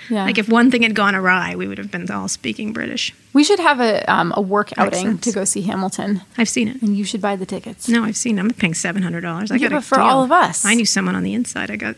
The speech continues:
Speaker 2: early tickets, and it was fantastic.
Speaker 1: Aren't you fancy?
Speaker 2: I am fancy. That is correct. It was very good, let me just say. <laughs>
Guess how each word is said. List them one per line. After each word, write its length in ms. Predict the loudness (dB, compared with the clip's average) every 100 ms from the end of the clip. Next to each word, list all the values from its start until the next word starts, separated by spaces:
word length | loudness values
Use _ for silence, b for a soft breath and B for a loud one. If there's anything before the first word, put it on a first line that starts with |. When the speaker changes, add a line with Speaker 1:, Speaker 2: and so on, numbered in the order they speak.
| -6
Speaker 2:
early 280 | -4 -4 -4
tickets, 360 | -6 -8 -10
and 60 | -10
it 40 |
was 100 | -8
fantastic. 480 | -8 -8 -8 -6 -4
Speaker 1:
Aren't 160 | -2 -2
you 100 | -4
fancy? 460 | -4 -6 -6 -2
Speaker 2:
I 80 | 0
am 140 | 2 2
fancy. 460 | -2 -4 -6 -8 -6
That 120 | -2
is 80 | 0
correct. 480 | 2 2 0 -2 -10 B B B
It 60 | B
was 140 | -6
very 340 | 0 4 4 4
good, 340 | 0 -2 -6
let 80 | -4
me 80 | -2
just 200 | 0 0
say. 260 | 0 -2
<laughs> 60 | 2